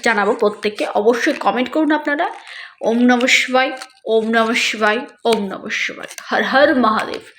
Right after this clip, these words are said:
জয় শিব শম্ভু।" দেবাদিদেব মহাদেবের আশীর্বাদে আজ মহাশিবরাত্রি অর্থাৎ শিব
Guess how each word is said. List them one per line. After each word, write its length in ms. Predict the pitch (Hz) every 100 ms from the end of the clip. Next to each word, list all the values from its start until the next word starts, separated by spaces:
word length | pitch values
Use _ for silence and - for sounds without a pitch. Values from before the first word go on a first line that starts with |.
| - - 220
জয় 180 | 285
শিব 280 | 277 277 208
শম্ভু।" 440 | 226 208 - 208 - _ _ - - - - 208
দেবাদিদেব 520 | 220 226 226 214 233
মহাদেবের 580 | 214 208 262 262 294 262 - -
আশীর্বাদে 640 | - - 330 349 240 - - - _ _ - -
আজ 220 | 247 262 196 - - -
মহাশিবরাত্রি 1080 | 208 214 285 - - 196 214 220 226 - -
অর্থাৎ 340 | 220 214 - -
শিব 220 | -